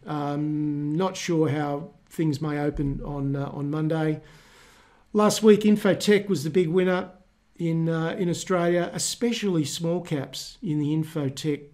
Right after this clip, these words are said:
uh, sector. Um, healthcare got whacked big time with C S L. C S L was down about seven, eight percent, um, on, um, on a report where the, the main problem is, is currency headwinds.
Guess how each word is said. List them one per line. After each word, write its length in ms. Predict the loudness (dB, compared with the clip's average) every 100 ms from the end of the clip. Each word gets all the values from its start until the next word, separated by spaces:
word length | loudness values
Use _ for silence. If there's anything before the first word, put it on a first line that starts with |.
| _
uh, 260 | -8 -6 -6
sector. 600 | -6 -4 -4 -2 -2 -4 -10 -20 _ -20 -20 -20 _ _ _
Um, 480 | -6 -4 -2 -4 -6 -12 _ _ -2
healthcare 600 | 2 2 2 2 4 4
got 200 | 0 -2
whacked 500 | 2 2 0 -6 -14 0
big 220 | 0 0
time 420 | 0 2 2 0
with 160 | -2 -4
C 240 | 0 0
S 160 | 2 2
L. 240 | 2 2
C 220 | 0 -2
S 140 | -2 0
L 120 | 0
was 140 | 0
down 180 | 0 0
about 220 | 0 -2
seven, 320 | -2 -2 -2
eight 180 | -2 -6
percent, 560 | -8 -6 -2 0 -2 -8 -20 -20 -20 -20 _ -8
um, 680 | -4 -2 -2 0 -2 -4 -10 -18 -8
on, 640 | -2 0 2 2 0 -4 -12 _ -14
um, 520 | -10 -8 -8 -8 -12 -20 _
on 100 | 0
a 60 | 2
report 540 | 2 4 8 8 6
where 420 | 4 6 6 4
the, 140 | 2 -4
the 260 | -6 -2
main 260 | 0 2 2
problem 440 | 2 2 4 2
is, 260 | 0 -4 -8
is 160 | -6 -6
currency 480 | -2 0 0 -2 -2
headwinds. 600 | 0 0 -4 -8 -10